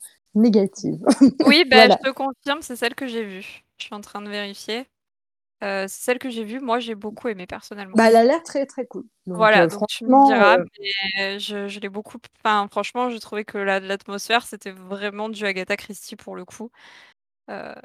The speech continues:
Speaker 2: c'est le genre d'atmosphère que j'affectionne beaucoup, donc, euh, franchement, moi, je, perso, j'ai pas été déçue de celle-là, quoi. J'ai beaucoup aimé, donc tu me diras. <laughs>
Speaker 1: Bah, carrément, on en parlera,
Speaker 2: Ouais,
Speaker 1: euh,
Speaker 2: tu me
Speaker 1: au
Speaker 2: diras, ça
Speaker 1: prochain
Speaker 2: marche.
Speaker 1: épisode.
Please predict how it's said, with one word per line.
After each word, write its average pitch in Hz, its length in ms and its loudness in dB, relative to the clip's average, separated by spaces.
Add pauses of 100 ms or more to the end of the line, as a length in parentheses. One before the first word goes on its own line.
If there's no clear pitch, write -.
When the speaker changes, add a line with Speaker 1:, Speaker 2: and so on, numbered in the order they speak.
(520)
Speaker 2:
c'est 208 140 -16
le 196 100 -14
genre 190 160 -10
d'atmosphère 196 560 -12
que - 80 -14
j'affectionne 196 560 -12
beaucoup, 220 320 -14
donc, 208 320 -12
euh, 180 240 -8
franchement, 233 400 0
moi, 247 240 4
je, 247 80 -4 (100)
perso, 247 320 -2
j'ai 247 140 -6
pas 214 200 0
été 214 200 -6
déçue 208 320 -12
de - 60 -18
celle-là, 185 320 -8
quoi. 190 180 -16
J'ai 190 240 -12
beaucoup 196 320 -14
aimé, 190 220 -10
donc 196 180 -20
tu - 220 -16
me 220 80 -10
diras. 196 320 -10 (120)
<laughs> 240 320 -6
Speaker 1:
Bah, 196 220 0
carrément, 277 500 2
on 196 120 -4
en 190 100 -4
parlera, 208 400 -2
Speaker 2:
Ouais, 226 100 0
Speaker 1:
euh, 185 140 -10
Speaker 2:
tu 247 160 -10
me 247 60 -6
Speaker 1:
au 240 60 -8
Speaker 2:
diras, 220 200 -2
ça 214 60 -4
Speaker 1:
prochain 233 280 6
Speaker 2:
marche. 226 140 10
Speaker 1:
épisode. 208 400 4